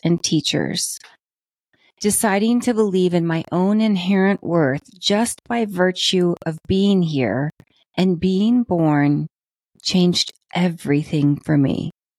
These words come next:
And teaching this principle to my clients is now impacting them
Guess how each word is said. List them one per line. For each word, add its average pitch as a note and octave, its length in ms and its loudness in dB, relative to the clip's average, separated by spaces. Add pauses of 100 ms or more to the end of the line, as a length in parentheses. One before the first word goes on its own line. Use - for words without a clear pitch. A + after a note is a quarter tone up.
(500)
And G3+ 160 0
teaching A3 360 0
this B3+ 180 -2
principle G3 420 -2
to - 160 -8
my F3+ 100 2
clients F#3 560 0
is F3 200 -4
now E3 180 2
impacting E3+ 800 0
them D#3 400 0